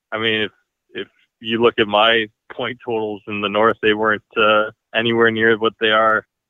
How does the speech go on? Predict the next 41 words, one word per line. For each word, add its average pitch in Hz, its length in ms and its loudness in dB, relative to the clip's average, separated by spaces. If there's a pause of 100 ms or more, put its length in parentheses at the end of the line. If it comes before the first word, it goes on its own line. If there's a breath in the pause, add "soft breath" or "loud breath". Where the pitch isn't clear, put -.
(160)
you 113 140 -6
know, 101 160 0
here 113 220 2
in 107 100 -2
this 110 140 -6 (120)
division. 107 380 -10 (140)
So, 98 180 4 (440 loud breath)
yeah, 120 280 4
I 101 60 -4
mean, 107 160 -6
I, 101 220 -2 (120)
I 110 120 -2
can't 123 240 -4 (100)
say 117 140 2
that 110 260 2 (320)
one 110 420 -4
division 107 420 -4
is 92 120 -4
harder 104 560 2 (180)
or 101 380 -8
there's 98 200 -8
more 107 160 -6
defensive 110 540 -4
in 107 100 -6
one, 110 240 -2
one 113 200 -6
division. 107 360 -2
I 101 160 -4
think 104 220 -6 (640)
for 113 80 0
the 110 60 2
most 107 300 2
part, 110 180 4
it's 101 160 0
all, 104 440 4
uh, 101 340 2 (180)
pretty 107 320 0
similar 104 340 2
in 98 60 -2
my 104 160 2
opinion. 107 400 -6